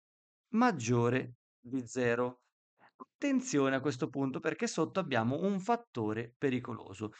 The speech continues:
Infatti è un quadrato e il quadrato è sempre maggiore o uguale di zero. C'è un problema però, non può essere zero.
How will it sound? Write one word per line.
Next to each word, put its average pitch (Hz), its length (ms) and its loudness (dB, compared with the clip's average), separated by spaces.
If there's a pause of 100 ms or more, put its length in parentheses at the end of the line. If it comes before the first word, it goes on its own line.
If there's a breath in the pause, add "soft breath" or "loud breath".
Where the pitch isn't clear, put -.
(140 loud breath)
Infatti 160 680 -4
è 151 140 0
un 131 240 4
quadrato 120 680 2 (260 loud breath)
e - 100 -2
il 190 60 0
quadrato 208 340 2
è 180 60 4
sempre 185 580 4 (640 loud breath)
maggiore 143 920 6
o 147 240 8
uguale 117 400 4
di 110 180 -2
zero. 107 480 -2
C'è - 160 -2
un 175 280 4
problema 113 500 -6
però, - 260 -4 (440)
non 202 240 6
può 113 200 4
essere 113 480 0
zero. 104 380 -4